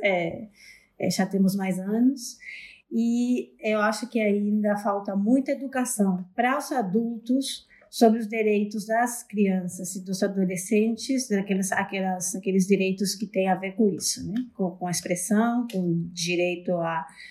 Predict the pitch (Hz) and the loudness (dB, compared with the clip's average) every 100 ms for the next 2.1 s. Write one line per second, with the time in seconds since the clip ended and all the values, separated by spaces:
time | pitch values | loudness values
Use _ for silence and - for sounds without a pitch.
0 | - _ - - 160 160 185 180 190 180 | -20 _ -2 0 0 2 0 0 -2 -2
1 | 170 185 175 175 175 - - 170 175 - | -2 0 2 -2 -6 -10 -6 -4 -4 -6
2 | - | -8